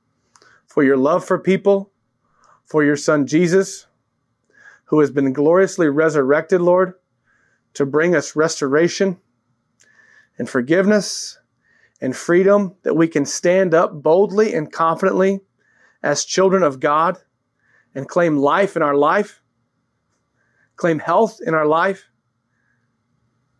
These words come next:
claim healing today for our lives. Thank you, Lord, for everything you are, for the example you set for us,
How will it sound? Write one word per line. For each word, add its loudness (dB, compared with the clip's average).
claim -4
healing 2
today 0
for 0
our 0
lives. -2
Thank 0
you, -2
Lord, 0
for -8
everything 2
you 2
are, -6
for -2
the 4
example 0
you 2
set -4
for -8
us, -12